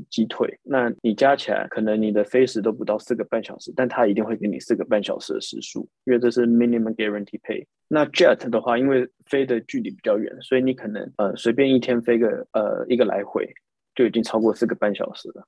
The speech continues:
所以就差不多，通常就是直接去 hotel 或是就下班了。但是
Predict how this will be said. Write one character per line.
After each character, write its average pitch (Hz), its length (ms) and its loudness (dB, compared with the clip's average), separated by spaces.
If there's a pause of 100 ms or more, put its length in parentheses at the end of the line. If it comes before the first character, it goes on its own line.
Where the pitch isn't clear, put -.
所 127 240 2
以 113 220 2 (180)
就 117 320 2 (140)
差 - 180 -2
不 127 140 -2
多， 117 420 -2
通 120 180 -6
常 101 300 -6
就 113 140 -2
是 107 280 -2 (160)
直 117 120 0
接 113 100 4
去 123 180 4
hotel 110 460 0
或 117 160 -2
是 107 140 -8
就 107 120 -8
下 113 240 -2
班 - 120 -2
了。 - 80 -12 (160)
但 147 100 0
是 151 340 4